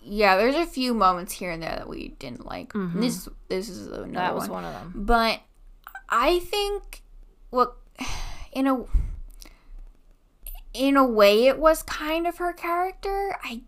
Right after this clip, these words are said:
Speaker 1: guess. But I also didn't like how she did it. I think it would have made more sense if she'd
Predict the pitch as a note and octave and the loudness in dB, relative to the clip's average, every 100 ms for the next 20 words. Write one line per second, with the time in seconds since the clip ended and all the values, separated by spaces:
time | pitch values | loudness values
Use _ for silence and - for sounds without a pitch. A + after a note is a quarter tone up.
0 | _ - F3+ - G#3 F#4 A#4 A4 - - | _ -14 -10 -6 -4 0 0 -2 -6 -8
1 | - - - - - - - - C4+ D4+ | -10 -14 -16 -16 -16 -18 -16 -14 -4 2
2 | D#4 D#4 - - A3+ B3+ D#4 C4+ - G3+ | 4 2 -2 -2 0 0 -2 -4 0 2
3 | A3 C4+ C4+ C#4 D4 D4 D4 C#4+ D4+ D4+ | 2 -2 -4 -4 -4 -2 -2 -2 -2 -2
4 | D#4+ D4 D#4 D#4+ E4 - - A3+ B3 - | -4 -2 0 0 0 0 -2 -4 -4 -4
5 | D#4 E4 - D4+ D4 C4+ B3 B3+ A3+ G#3+ | -4 -4 -6 -4 0 0 0 -2 -2 -2
6 | G3+ G3+ G#3+ - - G3 F3+ A#3 - G#3+ | 0 0 0 -4 -6 -6 -4 -2 -2 -2
7 | - G3+ G3 | -4 -6 -6